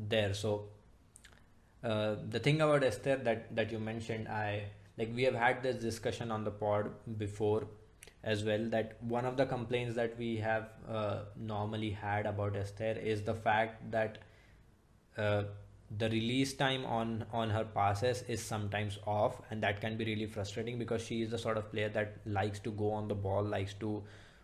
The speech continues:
move towards the ball, take the ball and do bits with, with it, like turn and carry and hold off, uh, challenges. Like, that can be really valuable in, in a multitude of situations. Like, when teams are trying to, uh,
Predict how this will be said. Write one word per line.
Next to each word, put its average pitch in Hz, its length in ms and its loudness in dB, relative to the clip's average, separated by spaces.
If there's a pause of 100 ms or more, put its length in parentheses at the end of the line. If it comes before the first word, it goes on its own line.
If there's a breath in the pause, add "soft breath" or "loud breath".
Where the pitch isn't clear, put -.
move 120 380 0
towards 113 380 6
the 117 100 2
ball, 107 400 2
take 104 240 2
the 107 60 0
ball 104 360 4
and 101 300 0
do 110 160 2
bits 107 360 2
with, 110 220 0 (240)
with 104 200 0
it, 117 220 2 (280 loud breath)
like 104 240 0
turn 110 340 6
and 104 300 -4
carry 104 500 4
and 101 140 2
hold 104 320 2
off, 104 360 2
uh, 101 400 2 (180)
challenges. 107 680 0
Like, 107 340 -4
that 117 220 4
can 139 200 0
be 139 160 6
really 123 300 0
valuable 117 680 2
in, 113 440 -4 (280)
in 110 140 -4
a 110 40 -2
multitude 110 460 0
of 101 100 0
situations. 104 640 -4
Like, 104 280 -2
when 107 420 -4 (360 loud breath)
teams 117 280 0
are 110 100 4
trying 107 380 -2
to, 110 320 -2 (400 loud breath)
uh, 104 380 4